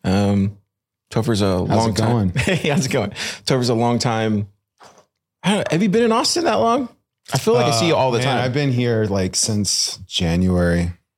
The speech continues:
Speaker 2: So
Speaker 1: Since January?
Speaker 2: Yeah.
Speaker 1: Oh, wow. 'Cause you were doing, you, I think I first met you at the hackathon, maybe?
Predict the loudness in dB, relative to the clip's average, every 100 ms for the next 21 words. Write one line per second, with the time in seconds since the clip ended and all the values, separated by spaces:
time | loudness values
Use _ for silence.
0 | _ _ -8 -4 -2 0 0 0 0 2
1 | 2 2 0 -8 _ -2 0 0 0 -2
2 | -4 -6 -10 -14 -18 _ _ _ _ _
3 | _ _ _ _ -4 0 2 2 2 2
4 | 0 0 -2 -2 0 -2 0 -2 -2 -4
5 | 0 2 0 -2 -2 0 0 0 -2 -2
6 | -4 -4 -2 0 2 2 0 0 0 2
7 | 0